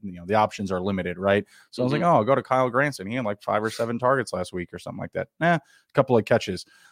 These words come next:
Speaker 1: Um, I'm, I think that Hines is definitely someone that you wanna own, not someone that you're gonna be getting into your lineup, someone that I, I honestly, the only situation I really want to own him is if I own Jonathan Taylor.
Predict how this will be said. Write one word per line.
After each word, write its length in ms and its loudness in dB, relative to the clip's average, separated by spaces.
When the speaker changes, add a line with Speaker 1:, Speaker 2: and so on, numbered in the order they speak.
Speaker 1:
Um, 260 2
I'm, 200 4
I 100 6
think 240 2
that 120 6
Hines 400 2
is 100 -2
definitely 320 2
someone 240 2
that 120 0
you 100 -2
wanna 260 4
own, 400 4
not 220 2
someone 220 2
that 80 0
you're 140 0
gonna 140 0
be 80 -2
getting 260 2
into 140 0
your 120 2
lineup, 360 0
someone 260 0
that 320 2
I, 80 -2
I 40 -4
honestly, 480 2
the 80 -2
only 120 4
situation 440 0
I 40 -2
really 180 2
want 440 2
to 100 0
own 160 4
him 240 0
is 140 -2
if 140 0
I 100 4
own 240 2
Jonathan 400 0
Taylor. 360 -4